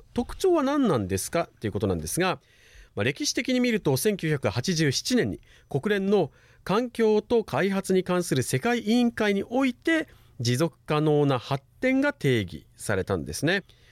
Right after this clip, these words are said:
で、その後、二千四年に国連世界観光機関が持続可能な観光を訪問客、産業、環境、受け入れ地域の需要に適合させつつ、現在と未来の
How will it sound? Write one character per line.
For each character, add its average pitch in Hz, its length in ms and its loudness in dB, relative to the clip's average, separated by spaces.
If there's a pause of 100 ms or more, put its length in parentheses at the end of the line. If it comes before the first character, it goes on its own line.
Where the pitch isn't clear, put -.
(180)
で、 143 80 -2
そ 214 140 0
の 220 80 2
後、 208 120 2
二 170 120 4
千 202 200 2
四 165 120 4
年 165 180 4
に 170 180 2 (280)
国 151 260 0
連 151 100 -2
世 196 200 -2
界 143 180 0
観 160 160 0
光 180 240 2
機 - 80 -12
関 107 240 0
が 170 240 0 (160)
持 113 140 -4
続 240 260 -2
可 208 140 2
能 208 160 4
な 190 160 0
観 175 240 0
光 165 320 2
を 202 240 2 (400)
訪 165 240 0
問 170 180 2
客、 - 380 -8 (320)
産 143 380 -2
業、 107 380 0 (520)
環 139 260 -2
境、 107 420 0 (360)
受 135 180 0
け 285 120 2
入 269 60 2
れ 254 120 2
地 254 180 -2
域 240 140 -2
の 226 80 4
需 160 260 2
要 240 220 4
に 262 140 0
適 208 440 -2
合 240 220 2
さ 190 180 -2
せ 311 160 0
つ 311 160 -2
つ、 - 240 -2 (440)
現 151 260 0
在 127 180 0
と 110 120 0
未 131 120 2
来 196 180 2
の 202 160 2